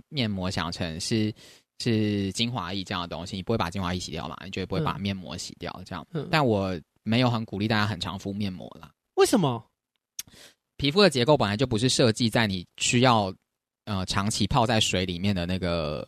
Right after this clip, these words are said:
Speaker 1: 那个结构。
Speaker 2: 样子，哼哼。
Speaker 1: 就它就，就适合在湿度大概五十到七十之间的这个，这个，
Speaker 2: 哦。
Speaker 1: 这个状态。所以你在一个百分之百湿度的面膜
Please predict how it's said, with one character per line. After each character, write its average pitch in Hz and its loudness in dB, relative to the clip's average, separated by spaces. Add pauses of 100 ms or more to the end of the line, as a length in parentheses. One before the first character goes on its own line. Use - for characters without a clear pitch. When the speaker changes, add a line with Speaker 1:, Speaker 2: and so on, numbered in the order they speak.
(140)
Speaker 1:
那 104 -4
个 80 -2
结 - 0
构。 98 2
Speaker 2:
样 82 -4
子， - -16
哼 151 -2
哼。 147 -2
Speaker 1:
就 147 4
它 143 4
就， 117 -2
就 139 2
适 - 2
合 110 2
在 110 4 (180)
湿 - 2
度 117 4
大 120 4
概 117 4
五 87 -2
十 92 -4
到 107 4
七 113 -2
十 95 -4
之 92 -6
间 104 0
的 98 0
这 92 2
个， 87 -2
这 98 -4
个， 247 2
Speaker 2:
哦。 359 4
Speaker 1:
这 - 2
个 92 2
状 90 -2
态。 101 -6
所 139 6
以 131 2 (300)
你 107 -2
在 143 6
一 131 6
个 120 2
百 95 2
分 117 0
之 127 0
百 92 0
湿 101 -2
度 110 2
的 90 -2
面 110 2
膜 90 -2